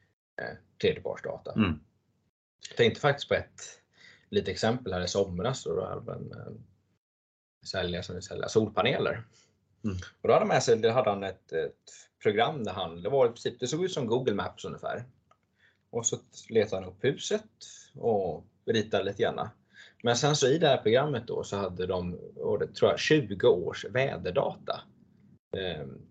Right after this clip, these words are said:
Speaker 1: liksom över hela Sverige. Så att då kunde man utifrån, liksom, vinkeln och placeringen, eh,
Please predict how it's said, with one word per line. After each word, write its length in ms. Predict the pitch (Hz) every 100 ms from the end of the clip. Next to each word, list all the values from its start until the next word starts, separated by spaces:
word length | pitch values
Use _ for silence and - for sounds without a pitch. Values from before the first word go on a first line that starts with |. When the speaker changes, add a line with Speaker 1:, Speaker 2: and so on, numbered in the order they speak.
| -
Speaker 1:
liksom 220 | - 104
över 200 | 107 95
hela 240 | 98 95 90
Sverige. 420 | - - 50 - _ _ _ _ _ _
Så 100 | -
att 80 | 104
då 120 | 131
kunde 200 | - 143
man 120 | 127
utifrån, 540 | 110 - 107 143 151 107
liksom, 280 | 92 101
vinkeln 720 | 104 120 117 110 135 143 143
och 280 | 120 107 104 - - -
placeringen, 720 | 104 - 127 135 98 78 55 120 _ _ _ _ _ _ -
eh, 540 | 92 87 87 87 87